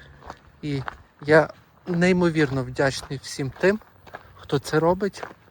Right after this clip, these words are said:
І хотів би сказати вам, що от скільки проходить часу, а слава Богу, ми ще всі досі тут. І це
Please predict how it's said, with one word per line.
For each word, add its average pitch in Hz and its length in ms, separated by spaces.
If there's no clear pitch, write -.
І - 60
хотів - 340
би 143 100
сказати 156 520
вам, 147 300
що 135 360
от - 280
скільки - 400
проходить 147 640
часу, 214 480
а 143 280
слава 151 400
Богу, 165 360
ми 156 160
ще 131 320
всі 180 320
досі 151 300
тут. - 360
І - 60
це 180 280